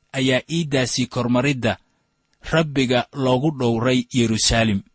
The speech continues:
Haddaba qabashada ciiddan kormaridda ayaa aad u wanaagsan.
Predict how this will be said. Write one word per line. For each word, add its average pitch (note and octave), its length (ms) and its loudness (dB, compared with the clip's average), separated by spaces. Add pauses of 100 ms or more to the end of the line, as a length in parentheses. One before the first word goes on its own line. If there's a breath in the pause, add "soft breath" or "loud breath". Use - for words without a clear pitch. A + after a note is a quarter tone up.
(360)
Haddaba C3+ 540 0 (160)
qabashada C3 560 2
ciiddan C#3 460 -2
kormaridda A#2+ 680 -2
ayaa A#2 340 0
aad C3+ 260 -2
u B2 100 0
wanaagsan. G#2+ 580 0